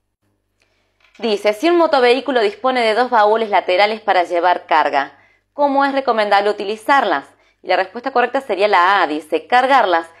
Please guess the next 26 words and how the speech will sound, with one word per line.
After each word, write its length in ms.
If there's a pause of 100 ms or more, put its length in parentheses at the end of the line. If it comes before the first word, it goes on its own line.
(180)
de 160
modo 400
que 160
ambas 300
maletas 580 (380)
queden 260
aproximadamente 960
con 160
el 160
mismo 380
peso 480 (360)
para 340
colaborar 580
con 120
la 60
estabilidad. 680 (340)
De 80
todas 200
maneras, 320
vamos 280
a 60
leer 120
las 180
otras 300
dos 180
respuestas 680